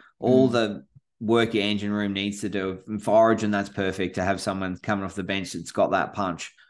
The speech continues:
Speaker 1: So he's been one of the form front rows of the competition.
Speaker 2: Mm.
Speaker 1: They ran for more meters, they had more ball, and they made less errors. So really, that was, that was it. You know, hold the ball and, and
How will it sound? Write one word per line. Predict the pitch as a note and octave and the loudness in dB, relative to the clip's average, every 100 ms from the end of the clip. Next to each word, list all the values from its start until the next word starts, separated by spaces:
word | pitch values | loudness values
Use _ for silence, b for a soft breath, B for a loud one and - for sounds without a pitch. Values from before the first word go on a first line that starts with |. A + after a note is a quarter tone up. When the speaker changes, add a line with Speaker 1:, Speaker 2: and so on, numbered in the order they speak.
| b b _ _ | b b _ _
Speaker 1:
So | - G#2 G2 - _ - | 0 2 2 -4 _ -2
he's | G#2 A#2 A2+ | 4 6 4
been | A2 G#2+ | 4 2
one | G#2 G#2 | 4 2
of | |
the | F#2+ | 0
form | - G2+ G2+ G2 F#2 | -2 -2 -2 -4 -8
front | - G#2 F#2+ | -2 -2 0
rows | G2+ F#2 | -2 -4
of | |
the | F#2 | -6
competition. | G2 F2+ A2 G2+ G#2 G2+ G2+ b C3+ | -6 -2 -2 -2 -2 -4 -8 b -2
Speaker 2:
Mm. | A#2+ | 0
Speaker 1:
They | A2+ G#2+ G#2 - | 2 2 -2 -2
ran | A2+ A#2 A2+ | 2 2 2
for | G#2+ | 0
more | G2+ F#2+ | -2 0
meters, | F#2+ G2+ G2+ G2 F2+ | 0 0 0 0 -2
they | F2+ | -6
had | F2+ G2+ F#2+ | -2 -4 -4
more | F#2 F2 | -6 -6
ball, | G#2+ B2+ C3 B2 G#2+ B B B | 2 4 6 4 2 B B B
and | G2+ | -4
they | G#2 | 0
made | G#2 G#2+ G#2+ | 2 2 2
less | A2 G#2+ | 0 0
errors. | G#2 A#2+ E2+ - | 0 0 -4 -6
So | G#2 G2 F#2 - G#2+ | -6 -4 -8 -12 -6
really, | A2 A2 G#2 | -2 0 0
that | G2 F#2+ | 0 0
was, | G2 G2 - | 0 -4 -8
that | - G2 | -4 -4
was | F#2+ | -2
it. | F#2+ G2 - | -2 -2 -4
You | F#2+ | -6
know, | F2+ F#2+ | -4 2
hold | A#2 B2+ | 4 4
the | A#2 | 4
ball | A2 C3+ F3 E3+ | 4 4 6 4
and, | A2+ G2+ G2+ B B - | 4 0 -6 B B -8
and | G#2 G#2 | -4 -4